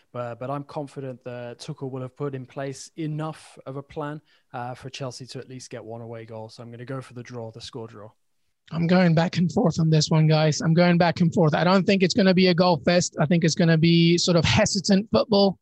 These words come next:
Speaker 2: in many regards. Uh, you know, there's gonna be aggression from Atleti's side, but Tuchel's too smart, uh, especially defensively, to allow a complete multi-scoring, uh, you know, a-, evening. But I think,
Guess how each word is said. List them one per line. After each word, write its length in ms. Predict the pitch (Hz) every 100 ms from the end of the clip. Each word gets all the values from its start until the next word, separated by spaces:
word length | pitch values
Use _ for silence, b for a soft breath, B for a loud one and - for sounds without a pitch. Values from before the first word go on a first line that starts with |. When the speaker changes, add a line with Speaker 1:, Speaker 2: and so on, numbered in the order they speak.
| _
Speaker 2:
in 120 | 175
many 240 | 180 185 185
regards. 520 | 185 185 180 180 -
Uh, 220 | 165 156
you 140 | 180 180
know, 140 | 165
there's 180 | 156 160
gonna 160 | 214 196
be 100 | 196
aggression 380 | 180 190 214
from 140 | 180 185
Atleti's 420 | 165 196 208 180
side, 280 | 196 190 165
but 200 | 180 160 - _ _
Tuchel's 420 | 247 220 240 208
too 220 | - 240 233
smart, 520 | - 208 208 175 - _ _ _ -
uh, 160 | 156
especially 420 | 190 - 196 202 180
defensively, 600 | 170 190 180 180 165 151
to 160 | 190
allow 380 | 160 165 160 151 - _ _ _
a 120 | - 147
complete 420 | 175 156 175 156
multi-scoring, 1080 | 160 170 175 180 160 - 180 160 160 156 -
uh, 340 | 151 147 143 143 _ _ -
you 100 | 165
know, 80 | 147
a-, 240 | - - - -
evening. 580 | 180 180 156 151 156 151
But 280 | 170 165 -
I 100 | 160
think, 500 | 156 - 220 196 -